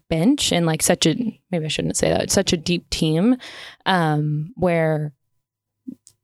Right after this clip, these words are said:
in the past, you kind of kn-, have known who was going,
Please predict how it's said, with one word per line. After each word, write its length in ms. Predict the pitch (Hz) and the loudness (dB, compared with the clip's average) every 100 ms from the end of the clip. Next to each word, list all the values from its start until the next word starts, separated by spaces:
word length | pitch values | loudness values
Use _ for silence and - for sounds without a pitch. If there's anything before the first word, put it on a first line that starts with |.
| _ - | _ -4
in 200 | 202 202 | 0 0
the 80 | 170 | -2
past, 420 | - 185 170 - | 0 0 0 -2
you 40 | |
kind 360 | 175 - 165 170 | -2 0 0 0
of 80 | 165 | 0
kn-, 140 | 196 | 0
have 180 | 165 185 | 0 0
known 220 | 202 220 214 | 0 0 2
who 80 | |
was 160 | 247 240 | 0 0
going, 340 | 262 269 302 | 0 2 2